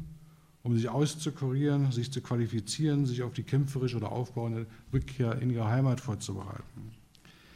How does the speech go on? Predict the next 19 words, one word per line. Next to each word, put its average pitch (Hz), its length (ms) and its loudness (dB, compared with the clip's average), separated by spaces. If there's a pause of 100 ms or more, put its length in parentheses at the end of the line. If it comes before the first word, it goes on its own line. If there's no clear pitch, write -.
(340)
Das 120 180 0
entsprach 127 400 2
der 139 140 6
Vorstellung 143 540 2
und 117 140 0
Praxis 151 680 0
schon 135 200 0
der 120 120 2
alten 123 280 0
Komintern. 127 800 2 (800)
Davon 131 300 4
profitierten 110 600 -2
Griechen, 135 520 2 (680)
Spanier, 127 640 4 (120)
Iraner, 117 640 2
Chilenen. 127 840 4 (180)
Davon 123 240 0
profitierten 123 560 0
die 113 140 -2